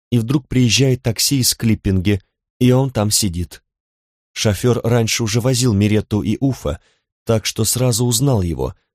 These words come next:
когда увидел на обочине шоссе у поворота на Леллинге. Он ужасно измотался и сейчас сидит тут на кухне и пьет воду стакан за стаканом. Что мне делать? Карл посмотрел на светофор.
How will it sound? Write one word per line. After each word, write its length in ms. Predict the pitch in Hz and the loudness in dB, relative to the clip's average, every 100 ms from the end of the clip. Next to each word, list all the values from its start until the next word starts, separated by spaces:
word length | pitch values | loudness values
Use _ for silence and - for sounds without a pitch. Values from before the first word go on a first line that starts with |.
| _ _ | _ _
когда 300 | 110 95 110 | -4 0 0
увидел 400 | 110 110 110 98 | 2 0 2 2
на 140 | 95 | 2
обочине 440 | 95 110 110 101 92 | 0 0 0 0 0
шоссе 480 | - 95 143 143 - _ | 0 0 0 -2 -4 _
у 80 | 131 | -4
поворота 520 | - 113 110 120 - | -2 0 0 0 0
на 220 | 113 117 - | 0 0 0
Леллинге. 640 | 123 139 104 87 80 71 - _ _ _ - | 0 2 2 -2 -6 -10 -14 _ _ _ 0
Он 200 | 110 104 | 2 4
ужасно 480 | 95 107 101 - 95 | 2 0 0 0 -2
измотался 600 | 92 98 - 131 - 87 | 0 0 0 -2 -2 -4
и 60 | |
сейчас 500 | 85 90 - 104 - - _ _ | -4 -2 0 0 -2 -6 _ _
сидит 440 | - 110 98 107 - | -2 0 0 0 0
тут 220 | 104 - | -4 -2
на 120 | 95 | -2
кухне 440 | - 160 - 90 - _ _ - | 0 -2 -2 -2 -4 _ _ -4
и 80 | 98 | -2
пьет 320 | 104 135 - | 0 0 0
воду 340 | 107 107 104 | 0 0 2
стакан 520 | - - 95 92 92 | 0 0 -2 -2 -2
за 120 | 95 107 | 0 -2
стаканом. 600 | - 127 113 90 76 - _ | -4 -4 -4 -4 -6 -10 _
Что 300 | - - 123 | -10 -2 0
мне 160 | 135 | 0
делать? 440 | 139 120 85 - - _ _ _ _ _ _ _ _ _ - | 0 -2 -2 -8 -18 _ _ _ _ _ _ _ _ _ -2
Карл 280 | 123 123 | 0 0
посмотрел 540 | - 107 104 98 107 98 | 0 -2 0 -2 0 0
на 120 | 95 | 0
светофор. 600 | - 90 87 - 58 - | -2 -4 -8 -8 -10 -12